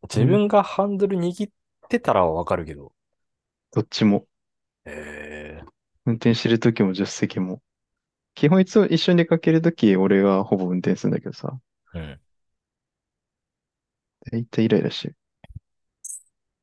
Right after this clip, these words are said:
Speaker 1: そっ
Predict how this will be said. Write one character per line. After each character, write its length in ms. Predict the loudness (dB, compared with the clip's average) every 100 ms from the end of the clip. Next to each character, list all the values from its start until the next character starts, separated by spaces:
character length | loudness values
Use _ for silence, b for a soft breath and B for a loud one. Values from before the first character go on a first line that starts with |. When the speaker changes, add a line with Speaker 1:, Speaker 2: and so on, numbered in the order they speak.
| _ _ _ _ _ _ _ _ _ _ _ _ _ _ _ _ _ _ _ _ _ -14
Speaker 1:
そ 180 |
っ 40 | -14